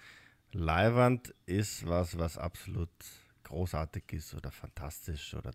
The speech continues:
toll. Es ist ein Ausdruck für etwas Schönes, das vorwiegend in Wien benutzt wird.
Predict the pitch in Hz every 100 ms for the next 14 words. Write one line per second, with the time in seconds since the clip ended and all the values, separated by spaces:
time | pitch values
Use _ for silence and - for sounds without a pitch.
0 | - - 73 80 80 - _ - - -
1 | _ - 92 98 95 80 80 92 - 92
2 | - 82 - 85 - 85 87 90 80 -
3 | 78 - - 95 117 117 113 104 107 87
4 | 113 170 135 92 90 82 - 78 76 -